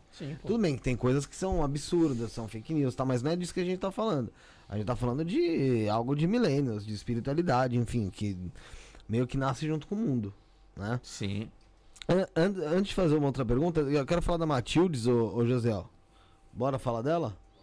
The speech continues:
Speaker 2: Posso começar aqui? Galera, eu vou falar do carro-chefe lá da casa da sacerdotisa Matildes, que é o oráculo de Lúcifer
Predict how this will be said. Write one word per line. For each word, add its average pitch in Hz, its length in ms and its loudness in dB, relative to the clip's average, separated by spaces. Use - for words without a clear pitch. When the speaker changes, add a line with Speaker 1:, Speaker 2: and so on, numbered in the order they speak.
Speaker 2:
Posso 131 180 0
começar 120 300 -4
aqui? 196 260 2
Galera, 196 320 2
eu 175 40 4
vou 170 80 0
falar 214 200 2
do 202 100 2
carro-chefe 175 800 2
lá 151 120 4
da 143 120 2
casa 143 240 -2
da 147 100 4
sacerdotisa 139 640 2
Matildes, 147 460 0
que - 100 -4
é 175 40 4
o 180 40 2
oráculo 170 480 2
de 143 140 2
Lúcifer 156 580 4